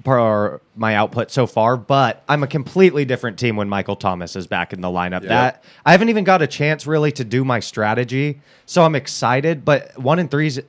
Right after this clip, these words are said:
Speaker 1: feels like a big hole. I need to win this week. If I go to one and four, I'm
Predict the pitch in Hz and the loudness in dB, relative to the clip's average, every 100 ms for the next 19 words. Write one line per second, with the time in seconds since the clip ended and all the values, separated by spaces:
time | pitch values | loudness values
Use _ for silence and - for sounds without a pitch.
0 | - - 202 202 190 127 123 120 92 113 | -10 0 2 2 -2 -2 -2 -4 -2 0
1 | 123 - 135 120 120 123 120 107 98 90 | 0 2 0 0 -4 -4 -4 -4 -4 -8
2 | - 95 85 101 113 120 135 151 120 107 | -12 -12 -12 -6 -2 0 0 -2 0 -2
3 | 107 98 107 107 98 _ _ - 123 107 | -4 -6 -6 -4 -6 _ _ -6 -4 -6